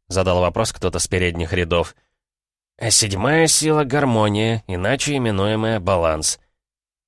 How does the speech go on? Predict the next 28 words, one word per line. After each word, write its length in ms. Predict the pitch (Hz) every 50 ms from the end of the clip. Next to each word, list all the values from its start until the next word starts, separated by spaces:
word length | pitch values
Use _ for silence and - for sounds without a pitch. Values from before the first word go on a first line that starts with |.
| _ _ _ _ _ -
Не 180 | 92 95 110 120
знаю, 280 | 117 135 151 175 151
зачем 420 | 120 131 123 - - 143 131 127 123
мне, 220 | 127 135 147 147
студенту 500 | - - - 107 101 117 113 110 - 110
первого 440 | - - 113 110 104 98 98 98 95
курса, 360 | - - 135 123 - - 101
будущему 560 | 82 80 90 85 87 82 - 92 92 90 87
инженеру 460 | 87 85 80 87 90 92 101 101 95 80
по 140 | - 90 85
автоматизации 840 | 82 - - 95 90 87 - 92 85 92 92 90 - - 92 85
промышленных 640 | 80 - 87 87 90 87 - - 90 87 87 85 -
процессов, 540 | - 90 85 82 - 104 98 - - 87 78
знать 280 | 80 82 90 90 85 -
о 40 |
представлениях 840 | 80 - 87 87 85 - - 98 90 90 90 92 90 90 87 87 85
средневековых 680 | - 98 90 85 87 90 90 87 - 101 92 90 82 -
алхимиков, 600 | 87 87 82 - 113 117 123 117 - 123 120 - _ _ _ _ _ _ _ -
но 180 | 104 110 120
наш 220 | 131 151 156 143 -
лектор 320 | 131 143 143 - 156 -
по 140 | - - 127
философии 560 | 120 139 127 123 113 - 165 147 - 160 147
считал 400 | 135 - - - - - 135 143
совершенно 600 | - - 131 123 113 - - 123 117 120 120 117
иначе. 440 | 113 107 95 85 - - 76 69 - _ _ _ _ _ _ _ _ _ _ _ _ _ _ _ -
«Денчик, 580 | - 107 107 110 - - 120 104 - - - _ _ _ _ _ _ _ _
Дэн!» 540 | - 113 113 120 127 139 135 135 127 104